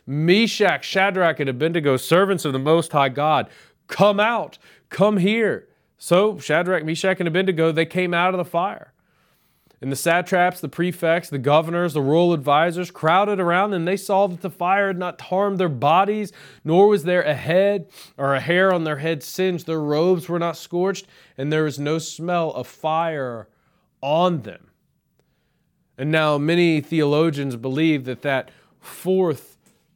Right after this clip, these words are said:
character, that fourth person was Jesus, standing there with them in the fire, protecting them from this because of the way they lived their life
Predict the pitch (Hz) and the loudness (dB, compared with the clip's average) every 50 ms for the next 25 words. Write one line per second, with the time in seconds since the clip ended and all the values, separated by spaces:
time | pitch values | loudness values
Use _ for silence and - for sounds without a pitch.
0 | _ _ - - 175 170 156 147 - - 127 120 117 113 117 110 107 - 160 165 | _ _ -8 -4 -2 -2 -2 -4 -6 -8 -10 -8 -6 -6 -6 -8 -8 -6 -4 -2
1 | 156 143 - - - - 175 180 175 160 - - 135 120 113 113 113 113 117 127 | -2 -2 -4 -6 -4 0 0 0 0 0 -4 -8 -10 -10 -10 -10 -12 -10 -6 -4
2 | 143 143 131 123 110 - - - _ _ _ _ _ - - 175 208 208 139 104 | -4 -4 -4 -4 -8 -10 -16 -20 _ _ _ _ _ -10 -8 -8 -6 -8 -8 -12
3 | 85 - - - - - - _ _ _ _ _ _ _ _ _ _ _ _ _ | -16 -20 -20 -20 -20 -20 -20 _ _ _ _ _ _ _ _ _ _ _ _ _
4 | _ _ _ - - - - 165 165 175 180 180 170 151 143 139 135 147 151 147 | _ _ _ -20 -18 -10 -6 -4 -2 -2 0 0 0 0 0 0 0 0 0 2
5 | 143 139 139 165 170 170 - - 139 131 123 123 135 143 143 127 120 - - 139 | 2 0 0 -2 -2 -4 -6 -6 -6 -6 -4 -4 -6 -6 -6 -8 -8 -8 -6 -6
6 | 135 131 117 - - - _ _ _ _ _ _ _ - - - - - _ _ | -6 -6 -8 -12 -18 -20 _ _ _ _ _ _ _ -20 -20 -20 -20 -20 _ _
7 | _ _ - 147 131 - - 180 170 175 - - 135 123 117 117 113 110 104 101 | _ _ -10 -10 -6 -2 -2 -2 -2 -2 -6 -10 -8 -8 -6 -6 -6 -8 -8 -10
8 | 95 92 _ _ _ _ _ _ _ _ _ _ _ _ _ _ _ _ _ _ | -14 -18 _ _ _ _ _ _ _ _ _ _ _ _ _ _ _ _ _ _
9 | _ - 101 90 - - 151 147 139 131 113 98 92 - - - 131 127 - 165 | _ -20 -20 -14 -8 -6 -4 -4 -4 -6 -8 -10 -12 -12 -12 -10 -8 -4 0 0
10 | 160 156 135 - - _ _ _ _ - 117 104 110 127 113 131 139 139 143 127 | 0 0 -2 -4 -10 _ _ _ _ -16 -14 -10 -8 -8 -4 -2 -2 -2 0 -2
11 | 131 123 117 120 123 147 147 143 127 110 123 123 117 113 117 123 131 127 120 113 | -2 -4 -4 -4 -2 -2 -2 -4 -4 -6 -8 -6 -6 -4 -4 -4 -4 -4 -6 -8
12 | 107 - _ _ | -12 -16 _ _